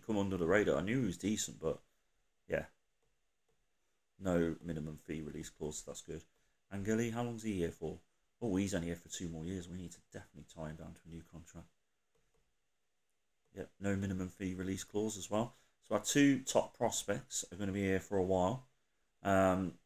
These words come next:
sixteen point five to twenty-one million. Absolute brilliant if we can get some good money for him down the road.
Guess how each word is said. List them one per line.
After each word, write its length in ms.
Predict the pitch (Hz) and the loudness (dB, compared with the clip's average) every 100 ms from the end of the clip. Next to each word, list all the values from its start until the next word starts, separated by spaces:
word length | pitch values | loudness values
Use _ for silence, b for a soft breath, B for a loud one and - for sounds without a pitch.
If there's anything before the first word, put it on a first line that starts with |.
| _ - | _ -2
sixteen 540 | - 139 - 131 117 | 0 0 0 0 0
point 280 | - 113 - | 2 0 0
five 280 | 113 104 101 | 2 2 2
to 100 | - | -10
twenty-one 520 | - 110 95 98 95 | -4 -2 0 0 0
million. 360 | 92 85 90 - 113 | 2 2 2 -2 -10
Absolute 680 | 98 - 101 95 92 85 - _ _ _ _ _ _ _ _ - - | -8 -4 -2 0 0 0 -6 _ _ _ _ _ _ _ _ -20 -4
brilliant 640 | 95 98 92 85 87 - - - | 2 4 4 0 -2 -8 -10 -12
if 180 | 90 - | -12 -4
we 300 | 92 90 87 - | 0 0 -2 -4
can 200 | 85 82 | -6 -4
get 280 | 87 78 - | -2 -2 -4
some 320 | - 85 82 | -6 -6 -8
good 240 | 95 85 | -6 -4
money 160 | 87 85 | -4 -8
for 140 | - | -10
him 200 | 87 85 | -6 -4
down 240 | 85 85 78 | 0 0 0
the 60 | |
road. 400 | 82 92 92 92 | 2 4 4 2